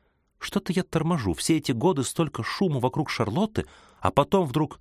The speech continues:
на тебе. Расскажи об этом маме, обязательно. И вообще, давай скорей домой. Это может в любой момент случиться снова». Да, ситуация не ахти. Да уж.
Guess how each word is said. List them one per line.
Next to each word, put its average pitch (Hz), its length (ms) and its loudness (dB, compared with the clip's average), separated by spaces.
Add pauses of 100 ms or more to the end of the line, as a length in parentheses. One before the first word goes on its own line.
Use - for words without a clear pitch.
на 156 160 4
тебе. 78 320 -4 (640)
Расскажи 208 440 4
об 175 100 2
этом 185 360 0
маме, 101 480 0
обязательно. 120 580 0 (340)
И 151 120 2
вообще, 82 380 -2 (600)
давай 160 260 4
скорей 135 280 2
домой. 92 440 0 (360)
Это 127 220 4
может 170 240 2
в 113 60 2
любой 165 260 4
момент 175 260 0
случиться - 440 0
снова». 101 440 0 (920)
Да, 82 720 -4 (480)
ситуация 123 640 2
не 143 140 0
ахти. 98 480 -2 (680)
Да 95 300 4
уж. - 280 -6